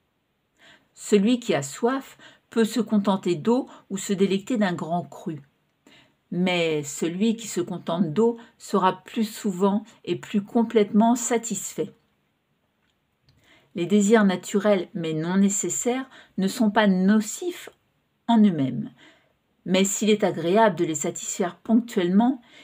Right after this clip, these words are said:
il convient néanmoins de les éviter autant que possible, car, contrairement aux désirs naturels et nécessaires, ils exposent l'âme à l'insatisfaction.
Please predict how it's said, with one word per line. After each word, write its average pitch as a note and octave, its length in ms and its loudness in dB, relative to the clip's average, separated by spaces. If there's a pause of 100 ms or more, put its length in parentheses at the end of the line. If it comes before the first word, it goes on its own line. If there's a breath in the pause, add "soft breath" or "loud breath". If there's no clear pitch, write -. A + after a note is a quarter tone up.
(120)
il G3+ 160 -4
convient B3 400 4
néanmoins G#3+ 560 4
de F#3 100 0
les F3 220 -2
éviter G3 560 -4
autant C4+ 460 -2
que G3+ 120 -2
possible, E3 720 -6 (300)
car, F#3+ 400 -4 (560 soft breath)
contrairement G#3 720 2
aux F3 80 -2
désirs E3 320 -4
naturels F3+ 640 -4
et A#3 80 4
nécessaires, G3 680 -2 (340 loud breath)
ils F3 220 -4
exposent F#3+ 500 0
l'âme F#3+ 400 0
à D3+ 140 -6
l'insatisfaction. F3+ 1120 -6